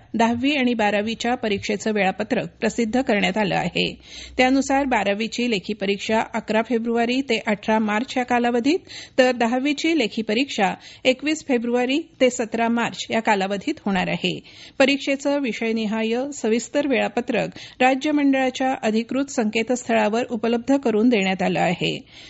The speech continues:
मंडळाच्या संकेतस्थळावरील वेळापत्रकाची सुविधा ही केवळ माहितीसाठी आहे. परीक्षेपूर्वी माध्यमिक शाळा, कनिष्ठ महाविद्यालयांकडे छापील स्वरूपात देण्यात येणारं वेळापत्रकच अंतिम असेल. त्या छापील वेळापत्रकावरूनच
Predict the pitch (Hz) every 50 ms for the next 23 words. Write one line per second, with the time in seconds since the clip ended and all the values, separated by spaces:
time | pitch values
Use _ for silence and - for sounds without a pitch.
0 | - - - 254 254 262 254 254 254 254 254 247 - 269 269 277 269 - 233 214
1 | 214 233 220 - 233 220 - 233 220 220 214 214 220 226 247 269 254 349 392 -
2 | 220 226 214 220 233 226 277 247 - 277 269 - 269 269 - 285 277 - 233 233
3 | 240 285 294 277 220 185 151 - - - - - - 269 247 - 269 269 277 277
4 | 294 277 247 226 214 233 - 277 269 - 262 202 - - 196 180 175 - 196 170
5 | 151 - - - - - - _ - 247 233 247 - - 269 254 262 269 240 240
6 | 269 285 285 262 220 202 190 214 220 220 220 226 - - 220 208 202 202 220 247
7 | 254 - 240 220 220 233 240 - - 294 277 269 254 254 233 226 226 208 220 220
8 | 214 208 208 202 208 214 208 - 247 220 175 156 - - - - - - - -
9 | 247 240 247 302 320 370 - - 285 277 277 277 277 277 285 262 254 240 226 220
10 | 220 220 226 220 214 220 214 214 240 254 262 240 208 208 202 - 214 190 - 233
11 | 226 - 254 277 - - - 220 202 - 202 196 196 185 180 - 180 147 - -
12 | - - - - - - - 247 247 254 254 - 240 208 214 233 262 302 320 302
13 | 262 240 233 233 240 226 - 226 226 220 226 226 220 208 214 240 269 262 180 165
14 | -